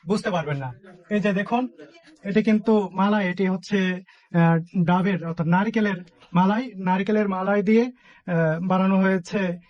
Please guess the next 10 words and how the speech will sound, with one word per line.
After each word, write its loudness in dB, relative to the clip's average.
এটাকে, 0
আহ, 4
স্থানীয় 4
ভাষায় 0
ওড়ন 6
বলা -4
হয়। -4
এটা 0
দিয়ে 2
হয়তো 0